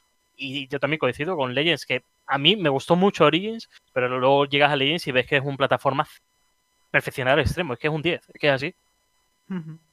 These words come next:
Speaker 2: Pues bueno, chicos, no sé si a última hora os ha venido algún otro nombre a la cabeza, estamos a tiempo todavía de, de incluirlo en el programa, así que disparad.
Speaker 1: Eh,
Speaker 2: Salvo que no tengáis nada, claro.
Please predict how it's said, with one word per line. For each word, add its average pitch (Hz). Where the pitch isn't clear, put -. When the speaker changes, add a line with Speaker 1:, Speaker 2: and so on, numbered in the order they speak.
Speaker 2:
Pues 160
bueno, 202
chicos, 202
no 156
sé 180
si 175
a 165
última 170
hora 180
os 180
ha 185
venido 190
algún 220
otro 208
nombre 196
a 185
la 180
cabeza, 190
estamos 185
a 170
tiempo 170
todavía 165
de, 156
de 156
incluirlo 165
en 165
el 160
programa, 240
así 175
que 151
disparad. -
Speaker 1:
Eh, 156
Speaker 2:
Salvo 135
que -
no 147
tengáis 151
nada, 226
claro. 294